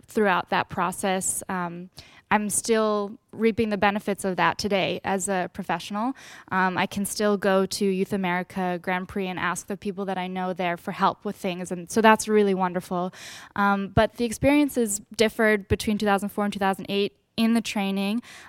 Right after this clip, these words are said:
um, in my maturity. Of course, the four years makes a world's difference when you're that young. Um, and so I was a bit of a stronger dancer, uh, by two thousand eight and had a little bit different style, um, different approach. But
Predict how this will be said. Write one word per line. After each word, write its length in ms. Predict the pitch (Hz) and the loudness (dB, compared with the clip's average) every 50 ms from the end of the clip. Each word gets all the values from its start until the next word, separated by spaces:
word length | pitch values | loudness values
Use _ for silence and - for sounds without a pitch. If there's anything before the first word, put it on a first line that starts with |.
| - | -4
um, 320 | - 190 190 190 190 196 196 - | 0 2 2 4 2 0 -2 -2
in 480 | - 226 233 233 226 226 220 214 226 | -2 0 0 2 2 0 0 -2 -2
my 140 | 208 202 202 | -2 0 0
maturity. 500 | 202 202 196 - - 202 190 190 190 202 | 0 -2 -4 -4 -2 -2 0 0 0 0
Of 140 | 196 180 - | -2 -2 -6
course, 460 | - - 202 190 196 190 - - - _ - | -6 -4 -2 -2 -2 -4 -6 -10 -10 _ -6
the 80 | 208 | -6
four 240 | 196 - - 208 202 | -4 -2 -2 -2 0
years 460 | 196 190 185 185 190 190 196 185 - | 0 0 -2 -2 -2 -2 -2 -4 -4
makes 280 | 202 202 190 - - - | -4 -6 -6 -6 -8 -8
a 60 | 208 | -6
world's 340 | 185 190 190 190 196 185 170 | -4 -2 -2 -2 -2 -4 -6
difference 500 | - 185 180 - 196 185 185 196 196 - | -6 -6 -6 -6 -6 -6 -6 -8 -8 -8
when 140 | 196 185 185 | -6 -6 -4
you're 200 | 175 180 180 175 190 | -6 -6 -6 -8 -6
that 260 | - 196 180 165 - - | -2 0 0 0 0 -2
young. 400 | 202 185 175 175 175 190 202 - - - - - - - - - - | -4 -4 -4 -4 -4 -4 -6 -10 -14 -18 -18 -18 -20 -20 -20 -6 -2
Um, 520 | 185 190 190 190 190 185 185 185 190 190 - | 2 2 4 4 4 2 0 -2 -4 -6 -6
and 220 | - 185 190 190 | -4 -4 -4 -2
so 100 | - 220 | 0 0
I 60 | 196 | 2
was 160 | 190 196 196 | 2 2 0
a 60 | 226 214 | -2 -4
bit 400 | 185 - _ _ - 240 233 240 | -4 -8 _ _ 2 4 4 4
of 100 | 233 202 | 2 0
a 80 | 214 | -4
stronger 480 | - - - - 208 202 214 214 214 208 | -6 -4 -2 0 2 2 2 0 0 0
dancer, 840 | 190 208 190 185 190 196 - - 208 196 190 190 190 196 202 214 - | 0 0 0 0 -2 -4 -4 -2 0 0 2 2 0 0 -2 -4 -6
uh, 380 | - 190 185 185 185 185 185 185 175 - | -6 -4 -4 -2 -2 -2 -4 -6 -4 -2
by 140 | - 185 185 | -2 0 0
two 160 | 190 - 214 | -2 -4 -4
thousand 340 | - 196 185 190 170 180 - - | -2 -2 -2 -2 -4 -6 -8 -8
eight 260 | 175 175 180 185 180 - | -6 -4 -4 -6 -6 -6
and 320 | 190 190 185 185 180 180 - - - - - _ | -6 -6 -4 -4 -6 -8 -10 -14 -20 -20 -20 _
had 160 | - 214 208 | -4 -2 0
a 60 | 208 | 0
little 180 | 202 202 196 202 | 0 0 0 0
bit 180 | 185 196 185 - | -2 -2 -4 -4
different 320 | 202 190 - 196 185 185 | -6 -8 -8 -8 -10 -8
style, 640 | - - 185 175 175 180 180 180 180 180 180 185 - - - - - - | -4 -2 0 2 2 2 2 0 0 0 -2 -4 -8 -12 -20 -20 -18 -10
um, 380 | - - 185 180 175 175 180 180 | -6 -2 -2 -2 -2 -4 -6 -8
different 280 | - 208 - - 202 190 | -8 -8 -6 -4 -6 -6
approach. 520 | 185 - - 196 175 180 185 - - - | -6 -2 -2 0 0 0 0 -2 -6 -4
But 220 | - 185 156 - | 0 0 0 0